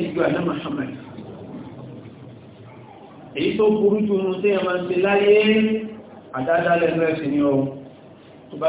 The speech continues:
jẹ́ ẹ̀jẹ̀ àti ìjìnà sádádálẹ̀ inú ẹ̀sìn. Gbogbo tó bá jẹ́ àdádálẹ̀ inú ẹ̀sìn,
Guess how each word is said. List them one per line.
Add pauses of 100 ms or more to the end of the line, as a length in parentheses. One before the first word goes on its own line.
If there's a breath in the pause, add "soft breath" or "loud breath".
jẹ́
ẹ̀jẹ̀
àti
ìjìnà
sádádálẹ̀
inú
ẹ̀sìn. (1120)
Gbogbo
tó
bá
jẹ́
àdádálẹ̀
inú
ẹ̀sìn,